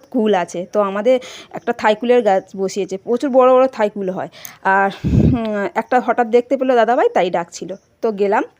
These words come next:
তো কুল আর থা-, কতগুলো পেয়ারা পেয়ে নিয়ে আসলাম। আর এসে দেখছি চচ্চড়িটা হয়ে গেছে। তো যাই হোক বন্ধুরা, চচ্চড়িটা লাবালাম, আর এবারে আমি রান্নাঘরটা একটু পরিষ্কার করব।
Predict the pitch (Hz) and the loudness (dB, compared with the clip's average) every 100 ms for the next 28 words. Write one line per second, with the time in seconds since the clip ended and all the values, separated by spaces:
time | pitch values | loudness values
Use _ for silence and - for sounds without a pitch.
0 | _ - 208 202 202 240 240 233 202 - | _ -2 -2 -2 -4 -4 0 0 0 -2
1 | _ 208 196 190 196 196 196 196 214 214 | _ -6 -4 -4 -6 -4 -4 -2 -6 -6
2 | 208 190 190 190 190 180 175 208 320 - | -2 0 0 -4 -4 -4 -6 -4 -6 -6
3 | - - 208 247 240 240 330 196 170 208 | -12 -2 0 2 -2 -2 -2 -2 0 -4
4 | 208 196 180 165 165 185 - 190 190 202 | -2 -2 -2 -2 -4 -8 -10 -2 -2 -2
5 | 202 190 208 269 285 165 185 196 208 190 | -4 -6 -6 -4 -4 -6 -4 -2 0 0
6 | 170 220 370 - - - 190 202 202 185 | 0 0 0 -4 -16 -6 -2 0 -2 -2
7 | 190 185 247 285 165 165 185 208 330 330 | -2 -2 -2 -2 -2 -2 -4 -2 -2 -2
8 | - 170 165 160 160 170 165 | -6 -6 -6 -10 -8 -8 -10